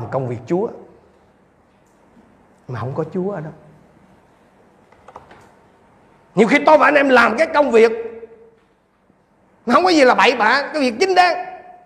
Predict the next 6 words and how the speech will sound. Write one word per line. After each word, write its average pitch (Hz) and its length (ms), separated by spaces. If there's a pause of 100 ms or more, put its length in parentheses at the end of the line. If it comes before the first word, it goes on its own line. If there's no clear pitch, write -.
(840)
không 175 140
có 190 80 (100)
Chúa 226 180
ở 180 80
đó. - 100 (1400)
Nếu 190 160